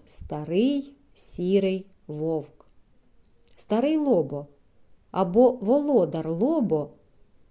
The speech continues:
як його називали мексиканці,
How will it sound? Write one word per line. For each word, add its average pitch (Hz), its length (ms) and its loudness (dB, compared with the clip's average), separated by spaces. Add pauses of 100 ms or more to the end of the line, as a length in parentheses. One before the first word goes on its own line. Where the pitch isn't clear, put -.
(100)
як 220 280 -2
його 240 260 2
називали 254 580 2
мексиканці, 220 1000 -2